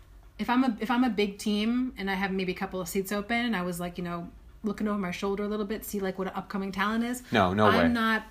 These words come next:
Speaker 1: I'm not putting him on my list.
Speaker 2: No, you're looking at Piastri, you're looking at, uh, Ken Gasly maybe. Uh, I mean, he's not having the best year so
Speaker 1: Oof,
Speaker 2: far, but he's
Speaker 1: so
Speaker 2: still,
Speaker 1: rough.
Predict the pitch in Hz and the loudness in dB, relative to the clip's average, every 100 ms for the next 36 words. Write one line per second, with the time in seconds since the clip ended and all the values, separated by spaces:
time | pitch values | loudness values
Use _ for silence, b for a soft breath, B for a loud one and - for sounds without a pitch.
0 | - - 220 226 - 247 240 214 202 185 | -8 0 2 2 0 0 2 0 -2 -4
1 | 165 - - - - - - - - - | -6 -8 -12 -14 -18 -20 -20 -20 -20 -20
2 | B B B 127 95 101 117 113 110 104 | B B B 6 8 6 4 4 4 2
3 | 95 90 90 - - - - - - - | 4 4 2 -2 -16 -20 -20 -20 -20 -20
4 | - - - 101 104 127 135 135 - 143 | -20 -20 -6 2 6 8 6 4 2 4
5 | 139 135 131 107 95 98 - 101 95 92 | 6 4 4 4 4 2 -2 -2 0 2
6 | 87 87 - 90 85 82 78 78 - - | 2 2 0 -2 0 0 -2 -6 -12 -20
7 | - b b b - 92 87 92 101 104 | -20 b b b -2 0 4 8 8 6
8 | 110 110 104 107 104 104 104 104 95 85 | 2 2 2 2 2 2 0 0 -4 -4
9 | 92 98 104 113 110 101 95 92 87 87 | -2 0 2 2 4 2 2 2 0 2
10 | 110 113 - 110 104 110 98 107 107 95 | 2 2 0 -2 0 0 4 6 8 6
11 | 95 - 113 107 - 185 117 110 110 107 | 0 0 0 2 0 2 6 6 6 4
12 | 104 | 2